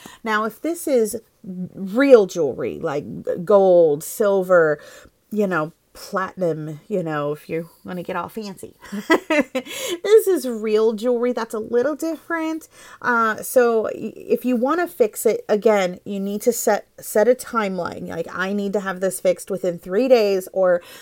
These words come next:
I need to, um, sell it, or, um, gift it to someone else, or just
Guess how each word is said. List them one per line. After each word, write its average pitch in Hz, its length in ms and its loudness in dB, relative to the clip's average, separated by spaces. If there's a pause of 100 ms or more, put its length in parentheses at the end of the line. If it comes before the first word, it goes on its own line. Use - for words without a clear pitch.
(100)
I 185 240 -2
need 190 280 -6
to, 180 460 -6
um, 151 440 -8 (120)
sell - 460 0
it, - 320 -6 (100)
or, 175 540 0 (340)
um, 180 480 -2
gift 208 300 2
it - 180 0
to 190 220 -2
someone 180 460 -6
else, 190 760 -4
or 190 180 -2
just 254 360 -2